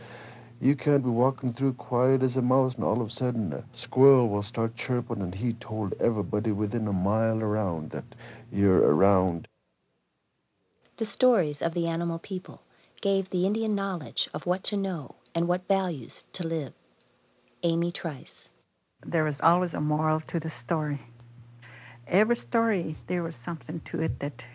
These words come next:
Speaker 3: reminded you of how to keep your land, how to treat your neighbors, et cetera.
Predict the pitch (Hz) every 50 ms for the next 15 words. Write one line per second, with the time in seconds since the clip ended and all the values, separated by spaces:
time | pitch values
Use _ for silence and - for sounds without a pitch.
0 | - - - 165 170 165 160 165 160 160 165 156 147 - - 160 - - 151 143
1 | - 165 165 165 165 - - - - 175 - - 160 160 156 156 160 160 160 160
2 | 156 160 165 160 151 151 - - - 170 160 - - 156 151 156 156 156 151 151
3 | 147 151 151 151 151 - - - - - - - 151 147 143 139 139 139